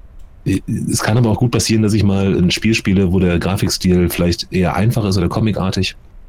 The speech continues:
Kann mich auch happy machen. Aber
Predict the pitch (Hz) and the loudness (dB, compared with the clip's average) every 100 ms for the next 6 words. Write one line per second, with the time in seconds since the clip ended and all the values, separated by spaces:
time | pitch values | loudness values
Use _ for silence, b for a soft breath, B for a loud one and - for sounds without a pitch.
0 | - - - - - - 95 101 110 113 | -20 -20 -20 -14 -8 -2 0 0 0 -2
1 | - - 67 - - B B B B B | -2 -2 -2 -6 -12 B B B B B
2 | B B 92 92 90 92 | B B -2 0 2 0